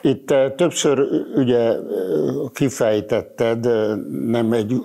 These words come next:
ö, írásodban, hogy, ö, a baloldal háborút indított Magyarország ellen, vagy pedig, ö, David Pressman,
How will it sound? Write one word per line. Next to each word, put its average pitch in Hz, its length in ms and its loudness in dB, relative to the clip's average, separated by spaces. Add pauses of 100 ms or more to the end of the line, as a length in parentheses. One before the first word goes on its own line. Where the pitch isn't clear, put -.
ö, 117 220 0 (120)
írásodban, 120 1080 2 (640)
hogy, 120 440 0
ö, 117 440 2
a 123 120 0
baloldal 120 640 2
háborút 117 600 0
indított 107 640 0
Magyarország 107 920 0
ellen, 127 560 2 (480)
vagy 131 220 0
pedig, 123 580 0
ö, 127 420 4
David 123 380 2
Pressman, 117 1040 0